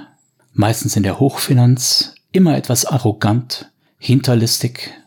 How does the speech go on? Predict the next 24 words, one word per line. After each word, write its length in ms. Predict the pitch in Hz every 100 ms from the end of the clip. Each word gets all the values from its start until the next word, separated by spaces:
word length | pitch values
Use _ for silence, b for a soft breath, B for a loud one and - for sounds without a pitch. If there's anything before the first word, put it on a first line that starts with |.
| _ _
oft 240 | - -
an 80 | 113
Verschwörungen 640 | - 110 - 120 131 120 113
beteiligt, 720 | 117 - 117 113 120 - - _
dann 180 | - 95
ist 240 | - - -
das 140 | 127
auch 260 | - 123 139
schon 220 | - 139
so 100 | 127
ein 120 | 120
gewisses 640 | 113 110 - - - - _
Juden-Narrativ 1500 | 123 117 160 190 - 104 98 107 101 101 101 - 131 160 -
und 260 | 220 123
damit 260 | 110 110 123
auch 160 | 127 123
schon 180 | 135
wieder 160 | 113 117
eine 140 | 110
gefährliche 600 | 110 - - 113 135 - 123 -
Geschichte. 520 | - - 117 - - - _ _ _ _ _ -
Und 160 | 127
genau 200 | 123 139
deshalb 500 | 147 160 - 196 196